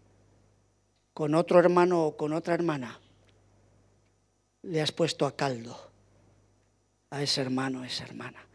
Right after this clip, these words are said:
Pero llegamos a la puerta de la iglesia y todo se nos olvida. "Qué bien, qué bueno, te amo, hermano".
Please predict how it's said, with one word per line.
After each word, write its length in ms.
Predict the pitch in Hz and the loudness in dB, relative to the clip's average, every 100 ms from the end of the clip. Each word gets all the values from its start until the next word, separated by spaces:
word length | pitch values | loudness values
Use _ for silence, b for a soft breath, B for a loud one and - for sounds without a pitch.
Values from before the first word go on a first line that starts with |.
| b b b | b b b
Pero 200 | - 151 | 4 6
llegamos 440 | 151 160 190 214 196 | 8 8 6 4 6
a 60 | |
la 140 | 208 - | 4 6
puerta 320 | 202 - 185 | 4 6 6
de 80 | 185 | 8
la 100 | 185 | 8
iglesia 500 | 180 233 - 233 202 B B | 8 6 6 2 0 B B
y 160 | - 180 | 6 10
todo 320 | - 214 214 | 12 12 12
se 160 | - 208 | 6 -8
nos 200 | 196 - | -8 -6
olvida. 520 | 175 - 143 - - _ _ _ _ _ _ _ _ _ _ _ _ _ _ _ _ _ _ _ _ _ - | -4 -2 -4 -6 -12 _ _ _ _ _ _ _ _ _ _ _ _ _ _ _ _ _ _ _ _ _ -6
"Qué 160 | - | -2
bien, 580 | 233 254 262 254 247 233 | 0 2 2 0 -2 -8
qué 120 | 214 247 | -8 -6
bueno, 540 | 247 269 269 240 226 | 0 2 2 2 -6
te 180 | - 226 | -6 -4
amo, 480 | 226 262 247 220 190 b b b b b - | -2 -2 0 -2 -4 b b b b b -10
hermano". 580 | 180 180 165 151 226 | -8 -6 -6 -8 -12